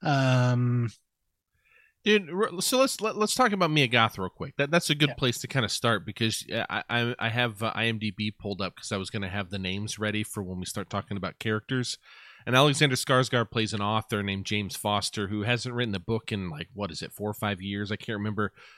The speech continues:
Speaker 1: Yeah.
Speaker 2: Uh, and, uh, he goes to this place to hopefully be inspired. That's kind of the whole point of the movie is, uh, you have, uh, James Foster with his partner at this place. His partner is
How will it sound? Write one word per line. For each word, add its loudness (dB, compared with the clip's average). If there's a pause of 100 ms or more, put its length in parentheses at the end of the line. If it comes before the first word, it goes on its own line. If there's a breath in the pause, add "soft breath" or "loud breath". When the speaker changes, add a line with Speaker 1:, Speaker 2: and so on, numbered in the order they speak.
(180 loud breath)
Speaker 1:
Yeah. 2
Speaker 2:
Uh, 4
and, 4
uh, 6
he 4
goes 6
to 0
this -2
place 2
to -2
hopefully 0
be 2
inspired. 0
That's -2
kind -2
of -2
the 0
whole -4
point -4
of -8
the -8
movie -2
is, -4 (360 soft breath)
uh, -2
you -2
have, 0
uh, -2
James -2
Foster 0
with -4
his -2
partner 0
at -4
this -4
place. -2
His -10
partner -2
is -4